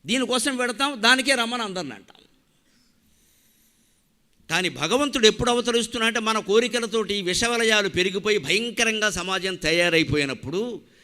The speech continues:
ఆయన రాజుగాను పుడతాడు, రౌతుగాను పుడతాడు. మీరు దశావతారాలు గమనించండి, మహానుభావుడు పుట్టని కులం లేదండి, అన్ని కులాల్లో పుట్టాడు ఆయన. ఈ కులం ఎక్కువ, ఆ కులం తక్కువ అని ఆయన భావించరా?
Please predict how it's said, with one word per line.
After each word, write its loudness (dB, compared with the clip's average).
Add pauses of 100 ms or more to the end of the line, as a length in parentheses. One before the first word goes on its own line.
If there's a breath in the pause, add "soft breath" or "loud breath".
(280 loud breath)
ఆయన 6
రాజుగాను 0
పుడతాడు, -4
రౌతుగాను -4
పుడతాడు. -8
మీరు -4
దశావతారాలు -2
గమనించండి, -8
మహానుభావుడు -6
పుట్టని -10
కులం -8
లేదండి, -8
అన్ని -8
కులాల్లో -10
పుట్టాడు -20
ఆయన. -20 (1500)
ఈ -4
కులం -8
ఎక్కువ, -6
ఆ 0
కులం -6
తక్కువ -8
అని -6
ఆయన -6
భావించరా? -18